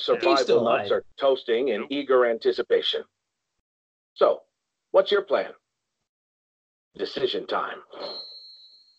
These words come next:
Speaker 2: Poison, one. Hole up right here. Boards and nails.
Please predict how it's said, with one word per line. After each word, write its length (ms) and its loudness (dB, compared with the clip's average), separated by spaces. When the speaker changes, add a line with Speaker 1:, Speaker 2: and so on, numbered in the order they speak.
Speaker 2:
Poison, 420 2
one. 280 2
Hole 320 6
up 180 4
right 220 6
here. 280 2
Boards 360 8
and 120 4
nails. 480 -4